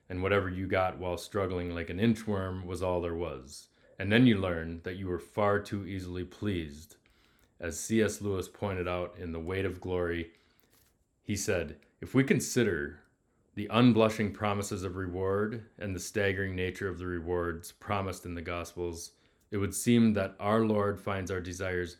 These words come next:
not too strong, but too weak. We are half-hearted creatures, fooling about with drink and sex and ambition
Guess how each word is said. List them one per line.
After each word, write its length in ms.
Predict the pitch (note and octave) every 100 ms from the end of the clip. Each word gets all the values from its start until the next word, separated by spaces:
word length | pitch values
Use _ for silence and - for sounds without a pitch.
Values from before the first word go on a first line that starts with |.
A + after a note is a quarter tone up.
| _ -
not 340 | F#2+ G2+ -
too 160 | - G#2
strong, 640 | - - G#2+ G2+ F2+ F2 - _ _ _ -
but 200 | F#2+ -
too 200 | B2 G#2
weak. 640 | E2+ E2 G#2+ F2 - - _ _ _ _ _ _ _ -
We 160 | A2+
are 160 | G#2 F#2+
half-hearted 640 | G#2 A2 G#2+ G#2+ G#2 F2+
creatures, 540 | - G2+ F2+ D2+ C2+ -
fooling 400 | - B2 A#2+ A2
about 300 | G2+ G2 F2+
with 180 | E2+ -
drink 460 | G#2 G#2 G#2 -
and 140 | F#2 E2
sex 420 | - G2 F2+ -
and 100 | F2+
ambition 560 | F2 E2+ F#2+ - F#2